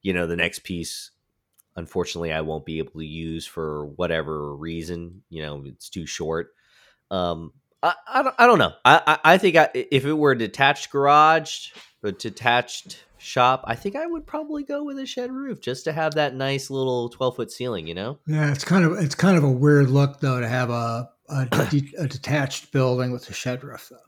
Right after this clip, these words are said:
Speaker 1: It is, yeah. I think <laughs>
Speaker 2: <laughs> If,
Speaker 1: admittedly.
Speaker 2: if it fits in with the architecture of the rest of the, the rest of the, the house itself, yeah, you know, maybe.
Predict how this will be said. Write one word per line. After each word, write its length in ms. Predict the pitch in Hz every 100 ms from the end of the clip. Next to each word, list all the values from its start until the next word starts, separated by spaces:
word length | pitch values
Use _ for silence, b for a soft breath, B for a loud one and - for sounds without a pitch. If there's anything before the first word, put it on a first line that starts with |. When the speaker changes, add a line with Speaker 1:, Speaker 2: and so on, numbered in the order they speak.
| _ _ _ -
Speaker 1:
It 160 | 202 190
is, 640 | 131 120 127 123 - -
yeah. 320 | 127 131 131
I 240 | 127 131
think 220 | - 151 151
<laughs> 1040 | 120 143 117 131 - 185 - 208 170 -
Speaker 2:
<laughs> 20 |
If, 220 | 151 220 214
Speaker 1:
admittedly. 400 | 180 170 180 233
Speaker 2:
if 160 | 202 143
it 60 | 170
fits 340 | - 233 -
in 60 | 220
with 140 | 196
the 80 | 180
architecture 580 | 180 165 165 165 160 156
of 40 |
the 60 | 139
rest 300 | 139 143 143
of 60 | 123
the, 160 | 120
the 320 | 135 143 131 143
rest 300 | 139 139 -
of 380 | 156 135 156
the, 220 | 135 135 131
the 100 | 135
house 360 | - 151 139 135
itself, 500 | 135 - 147 120 -
yeah, 420 | 165 127 131 - _ _ _ -
you 100 | 143
know, 180 | 123
maybe. 600 | 123 139 135 127 123 123